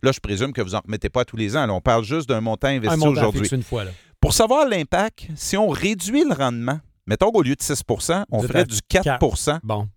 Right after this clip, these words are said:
Speaker 1: Hein,
Speaker 2: mettons.
Speaker 1: c'est quoi la différence ? Ça prendrait dix-huit ans au lieu de douze ans pour doubler notre montant. On voit, ça fait quand même une grosse différence. Et si, à l'inverse, on avait huit pour cent de rendement, donc deux pour cent de plus, bon, au lieu de douze ans, on tomberait à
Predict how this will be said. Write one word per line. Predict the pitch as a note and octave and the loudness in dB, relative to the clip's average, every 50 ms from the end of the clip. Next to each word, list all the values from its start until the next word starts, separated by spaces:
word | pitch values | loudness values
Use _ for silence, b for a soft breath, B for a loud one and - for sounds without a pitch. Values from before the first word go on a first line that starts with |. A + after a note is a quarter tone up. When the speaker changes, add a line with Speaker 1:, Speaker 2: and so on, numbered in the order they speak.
| _ _ _ - | _ _ _ -6
Speaker 1:
Hein, | A2 | -2
Speaker 2:
mettons. | F#2 F#2+ D3 G3+ | 0 2 2 2
Speaker 1:
c'est | A2+ - B2 | 0 0 -2
quoi | - - D#3+ F3 | 2 4 4 4
la | E3+ C3 | 4 2
différence ? | - - - B2 G#2+ B2 E3+ G3+ - | -2 -2 -2 -2 -2 -2 -2 -4 -4
Ça | - A#2 | -4 -4
prendrait | - A2+ A#2 A#2 A#2+ C3+ C3+ | -4 -4 -6 -4 -4 -4 -6
dix-huit | A#2+ A2+ D#3 G#3+ C#4 C4 F#3 D#3 D#3 C#3 - | -6 -6 -10 -8 -6 -6 -6 -6 -6 -4 -2
ans | D3+ D#3 C#3+ | -2 -2 0
au | B2 | 0
lieu | A2+ G#2+ A2+ | 0 0 -2
de | G2+ | -2
douze | F#2 F#2 A#2+ A#2 G#2+ F#2+ A2+ | -2 0 0 2 2 2 0
ans | A2 A#2+ _ _ _ _ _ - | -2 -4 _ _ _ _ _ -2
pour | - A2 G2 | -2 0 2
doubler | F2 B2 B2 A2 A#2+ C3 C3+ | 2 2 2 4 2 2 2
notre | B2+ A#2 - - | 2 0 0 0
montant. | A2+ G2+ G2+ F2 - G2 D#2+ - _ _ _ _ _ - | 0 0 0 0 -2 -4 -4 -6 _ _ _ _ _ 0
On | F2+ F#2 | 0 2
voit, | F2 G2+ C3 | 4 2 2
ça | - A#2 - | 2 0 -2
fait | - F#2+ | -2 -2
quand | - G#2+ G2+ | 0 0 0
même | G#2+ A#2 A#2+ | 2 0 0
une | G#2+ | 0
grosse | F#2+ G2+ G2 G#2 F2 - | 0 0 0 -2 -4 -4
différence. | - - G#2 F2 G#2 B2 C3+ - _ b b b b b b b | -4 -2 0 2 2 0 0 -2 _ b b b b b b b
Et | A#2 | 2
si, | A2 - G#3+ | 4 4 4
à | A#3 A#3+ | 4 4
l'inverse, | A3+ F#3 D3+ C3 E3 G3+ G3+ - | 2 0 0 0 0 0 0 0
on | - B2 A2+ | -2 0 0
avait | A2 G#2+ B2+ C#3+ - _ _ _ - | 2 2 2 0 0 _ _ _ -4
huit | G#2+ A#2 D#3+ A#3 - _ _ | 0 2 2 2 0 _ _
pour | - D3+ A#2+ - | -4 -4 -2 -2
cent | - - C#3 C#3 | 0 0 0 0
de | B2 A2 | 0 0
rendement, | G2+ G2+ G2 F#2 F#2 F#2+ A2 F#3+ G#3+ | 0 0 -2 0 -2 -2 -2 -4 -4
donc | G3 C3+ G2+ G2+ G#2 F#2 | -2 0 0 0 0 0
deux | F2 A#2+ A2 - | 0 0 0 0
pour | - B2 - | -2 -4 -2
cent | - - A#2 G2 | 0 0 0 0
de | F2 | -2
plus, | - - B2 C#3 F3+ G3+ - - b b b b b b | -2 0 0 2 2 0 -4 -10 b b b b b b
bon, | b G#2 | b 2
au | A#2 | 4
lieu | B2 D#3 F3 | 4 2 0
de | B2+ | 0
douze | - C3 A#2 G2+ B2+ | 0 -2 0 0 0
ans, | C#3+ E3 | -2 -2
on | D#3+ A#2 | -2 0
tomberait | B2+ A2+ G#2 G2+ A2+ C3 - | 0 0 2 2 2 0 2
à | - A2 G#2+ - | 2 0 0 0